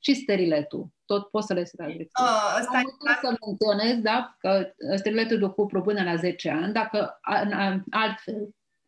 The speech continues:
Speaker 1: <clears throat> scuze, producătorul nu menționează, deci pe ambalaj nu-i menționat altfel steriletul de cupru până la zece ani se poate ține. Steriletul cu, cu hormon, Mirena, de obicei cinci ani, dar în principiu cinci-șapte ani.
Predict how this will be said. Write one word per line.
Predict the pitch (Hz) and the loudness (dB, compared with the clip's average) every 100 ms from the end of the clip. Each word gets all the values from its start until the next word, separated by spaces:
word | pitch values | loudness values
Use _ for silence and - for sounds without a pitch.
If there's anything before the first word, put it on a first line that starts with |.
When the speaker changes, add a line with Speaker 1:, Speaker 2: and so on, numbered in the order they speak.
| _ | _
Speaker 1:
<clears throat> | - 196 - - - - _ _ _ - - | 4 4 4 -8 -20 -20 _ _ _ -12 -12
scuze, | - 233 196 | 0 2 4
producătorul | 196 214 208 208 202 202 196 | 2 0 2 2 2 4 4
nu | 202 247 | 6 6
menționează, | 247 208 185 190 180 170 165 165 175 | 4 2 2 2 4 2 2 -2 -2
deci | 190 180 - | -2 -4 -2
pe | 185 180 | 0 2
ambalaj | 175 175 175 175 170 | 2 2 0 0 -4
nu-i | 196 226 | -2 0
menționat | 226 196 185 175 180 | 0 0 -6 -6 -6
altfel | 175 170 | -6 -6
steriletul | 165 170 175 170 165 | -6 -4 -4 -4 -6
de | 160 | -6
cupru | 175 175 165 | -8 -8 -6
până | 208 233 | -4 -2
la | 196 | -4
zece | 180 170 165 | -6 -8 -8
ani | 165 | -8
se | 165 | -8
poate | 165 - - | -8 -8 -10
ține. | - - 180 311 - _ - - - - | -10 -10 -8 -8 -10 _ -20 -20 -18 -20
Steriletul | - - 226 240 277 277 240 226 | -8 -4 -2 0 -2 -2 -4 -4
cu, | - 214 214 202 190 175 151 196 - - _ | -6 0 2 4 4 4 2 -2 -8 -20 _
cu | 220 202 | 2 2
hormon, | 190 180 170 175 185 247 | 4 4 2 2 4 6
Mirena, | 269 277 294 269 240 | 8 8 6 4 4
de | 254 | 2
obicei | 220 226 202 | 0 0 0
cinci | 196 220 196 196 | 0 0 0 2
ani, | 185 180 | 0 2
dar | 180 | 0
în | 180 | -2
principiu | 170 190 208 202 | -2 -2 0 -2
cinci-șapte | 175 220 202 - 190 180 - 165 | -2 -2 0 0 -2 -4 -4 -2
ani. | 156 160 247 339 | 0 2 2 0